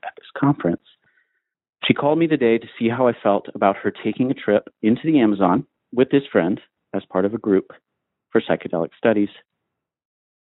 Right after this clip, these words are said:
She says that there aren't sexual motivations, but admits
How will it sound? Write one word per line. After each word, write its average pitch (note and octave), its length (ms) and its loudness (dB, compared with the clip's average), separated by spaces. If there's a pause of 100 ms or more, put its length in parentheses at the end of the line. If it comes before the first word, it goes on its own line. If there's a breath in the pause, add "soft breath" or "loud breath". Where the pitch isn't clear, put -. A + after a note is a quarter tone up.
(120)
She D3+ 160 4
says E3 240 4
that E3+ 120 2
there D3 160 2
aren't D#3 280 2
sexual E3 320 0
motivations, A#2 720 0
but B2 140 0
admits B2 260 0